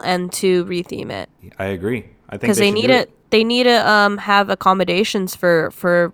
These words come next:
Speaker 1: all those people visiting, since they, you know, they don't have the, the space <laughs> anymore.
Speaker 2: Yeah, currently there are, um, it's one high rise, uh, with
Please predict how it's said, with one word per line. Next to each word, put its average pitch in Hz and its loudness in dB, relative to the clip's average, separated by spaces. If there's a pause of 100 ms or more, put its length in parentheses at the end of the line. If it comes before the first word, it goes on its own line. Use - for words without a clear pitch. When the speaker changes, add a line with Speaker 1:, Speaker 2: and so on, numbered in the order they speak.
(140)
Speaker 1:
all 190 4
those 190 -2
people 190 -4
visiting, 180 -4 (300)
since 190 -2
they, 180 4 (160)
you - -8
know, 180 0
they 196 2
don't 202 4
have 196 2
the, 180 4
the 190 -2
space 202 -2
<laughs> 220 0
anymore. 185 0 (600)
Speaker 2:
Yeah, 120 0
currently 135 0
there 113 2
are, 107 2
um, 101 -4
it's 127 -10
one 120 -2
high 131 -2
rise, 120 -2 (200)
uh, 95 -8
with 104 -2